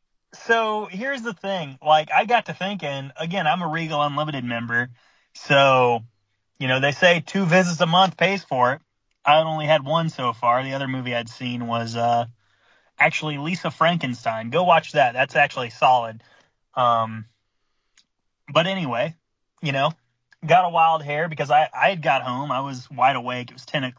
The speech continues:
or almost ten o'clock, nine thirty. And I saw, "Oh, hey, there's a showing of this in forty minutes." I'm thirty minutes away from my theater.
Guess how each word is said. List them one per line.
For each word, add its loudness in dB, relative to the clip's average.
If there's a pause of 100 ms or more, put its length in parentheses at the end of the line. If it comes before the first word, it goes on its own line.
or -4
almost 2
ten -4
o'clock, 0
nine -2
thirty. -4 (580)
And -6
I 0
saw, 4 (380)
"Oh, 6
hey, -4
there's -4
a 4 (440)
showing 0
of -4
this -6
in -8
forty 0
minutes." -4
I'm -8
thirty -4
minutes -6
away -4
from -12
my -2
theater. -6